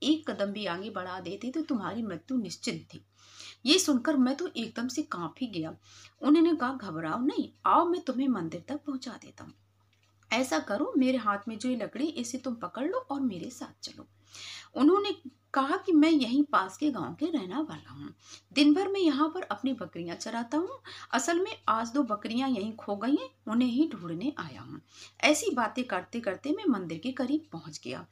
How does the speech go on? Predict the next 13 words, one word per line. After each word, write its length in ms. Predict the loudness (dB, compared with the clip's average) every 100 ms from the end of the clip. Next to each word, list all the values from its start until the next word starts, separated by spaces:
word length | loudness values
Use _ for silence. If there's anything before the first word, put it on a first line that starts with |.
| -18 -18 -14 2
उन्होंने 260 | 4 4
कहा, 120 | 0 0
"देखो, 260 | 0 -2
सामने 460 | -2 0 0 -2 -6
मंदिर 420 | -4 -4 -2 -4
है, 140 | -6 -12 -18 -6
वहाँ 200 | 0 0
पर 320 | 0 -6 0
एक 180 | 0 0
ब्रह्मचारी 600 | -2 -2 -2 -4 -6 -6
जी 200 | -8 -8
रहते 320 | -6 -10 -8
हैं, 380 | -4 -4 -2 -6